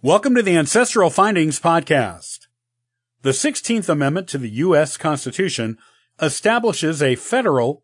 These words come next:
income tax. There had only been one tax of this type before, to pay for the Civil War,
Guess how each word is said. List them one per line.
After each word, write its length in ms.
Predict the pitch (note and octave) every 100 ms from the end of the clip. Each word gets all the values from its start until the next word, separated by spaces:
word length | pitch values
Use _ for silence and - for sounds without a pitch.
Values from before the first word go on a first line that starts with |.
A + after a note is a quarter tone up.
| -
income 320 | F#3+ G3+ D#3
tax. 680 | - G#2+ D#2+ _ - - - _ _ - - -
There 160 | D3
had 140 | C3 B2+
only 240 | G3+ G#3+
been 420 | B2+ G3 C#3+ A#2 -
one 340 | G#2 B2 G3
tax 380 | - F3 F3+ -
of 100 | C3
this 220 | C#3 C#3+
type 280 | - E3 C3+
before, 540 | A#2 G2+ G3+ F3+ - _ _ _ _
to 120 | - C3+
pay 360 | - G#3+ D3
for 100 | C#3
the 140 | D3 -
Civil 320 | C#3+ A#2+ A2
War, 400 | C#3 D#3+ -